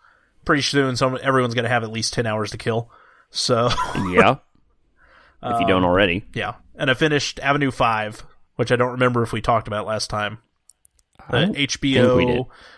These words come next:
Speaker 1: H B O show of a space station, like a cruise liner level, uh, stuck in space.
Speaker 2: No.
Speaker 1: It's got, uh, Hugh Laurie, Josh Gad.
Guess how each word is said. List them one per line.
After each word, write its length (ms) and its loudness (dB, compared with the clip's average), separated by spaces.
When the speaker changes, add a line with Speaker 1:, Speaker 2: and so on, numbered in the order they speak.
Speaker 1:
H 180 2
B 80 4
O 60 6
show 320 2
of 80 0
a 60 -2
space 440 -2
station, 640 -2
like 200 -4
a 260 -4
cruise 340 0
liner 440 -2
level, 400 -6
uh, 360 0
stuck 440 -2
in 140 -2
space. 480 -6
Speaker 2:
No. 280 0
Speaker 1:
It's 100 -16
got, 180 0
uh, 120 0
Hugh 220 2
Laurie, 520 2
Josh 520 -4
Gad. 640 -4